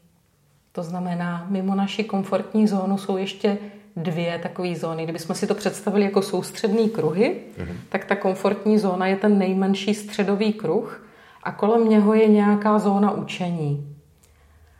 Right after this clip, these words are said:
Speaker 1: A kolem té zóny učení ještě úplně ten největší obvodový kruh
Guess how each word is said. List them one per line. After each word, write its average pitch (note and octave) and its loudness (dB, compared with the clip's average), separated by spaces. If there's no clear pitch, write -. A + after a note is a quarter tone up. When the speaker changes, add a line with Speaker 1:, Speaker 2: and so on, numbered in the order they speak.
Speaker 1:
A D3+ 0
kolem C4 4
té C4+ 4
zóny C4 2
učení G3+ 0
ještě A3 2
úplně G#3 2
ten G#3 4
největší G#3 2
obvodový F#3+ 0
kruh G3+ -2